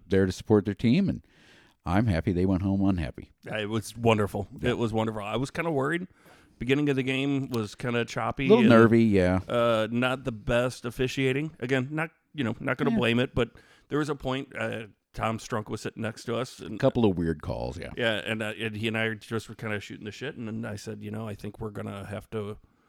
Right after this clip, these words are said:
Speaker 2: we're gonna have to put in goals 'cause we're not gonna get any favors."
Speaker 1: Well, and the, and the big problem right now, um, Doling was still out.
Speaker 2: Mm-hmm.
Speaker 1: Sorry, I heard it's Dolling. That's how he pronounces it.
Speaker 2: Okay.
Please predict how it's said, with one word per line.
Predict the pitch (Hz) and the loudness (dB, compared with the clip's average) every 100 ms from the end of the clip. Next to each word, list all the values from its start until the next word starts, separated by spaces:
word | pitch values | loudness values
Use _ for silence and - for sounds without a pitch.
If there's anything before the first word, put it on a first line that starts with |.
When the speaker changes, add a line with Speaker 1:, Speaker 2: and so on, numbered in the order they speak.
| _ _ _ | _ _ _
Speaker 2:
we're | 120 | -2
gonna | 165 147 | 0 -2
have | 135 | -4
to | |
put | - 131 | -2 -2
in | 120 | -2
goals | 107 104 113 - | -4 -2 -2 -6
'cause | - 104 | -12 -10
we're | 110 | -8
not | 98 95 | -6 -6
gonna | 110 | -6
get | 101 101 | -6 -6
any | 98 | -8
favors." | 95 - 80 - - - - _ _ | -10 -14 -14 -18 -20 -20 -20 _ _
Speaker 1:
Well, | 123 127 127 110 | 4 6 8 4
and | 107 | 2
the, | - | 0
and | 104 101 | 2 2
the | 87 | 2
big | 151 170 | 0 2
problem | - 98 87 87 85 - _ - | 0 2 2 -2 -4 -8 _ -10
right | 73 87 85 | -2 0 0
now, | 90 117 123 85 80 80 78 - - | 0 2 2 2 0 -4 -6 -10 -8
um, | 80 78 76 71 _ - | -4 -4 -6 -10 _ -4
Doling | 82 98 110 107 | 4 6 6 4
was | 98 | 2
still | - 90 85 | -2 -2 0
out. | 80 82 - | 0 -2 -4
Speaker 2:
Mm-hmm. | 120 110 | -4 0
Speaker 1:
Sorry, | 92 76 - | 2 0 -2
I | |
heard | 82 85 | -2 -4
it's | 71 - | -6 -10
Dolling. | 71 71 57 53 58 - | -8 -6 -8 -12 -14 -12
That's | 69 - | -10 -4
how | 73 | -4
he | 71 | -2
pronounces | 76 69 - - 69 | -4 -6 -10 -16 -16
it. | 90 | -14
Speaker 2:
Okay. | - - | -16 -20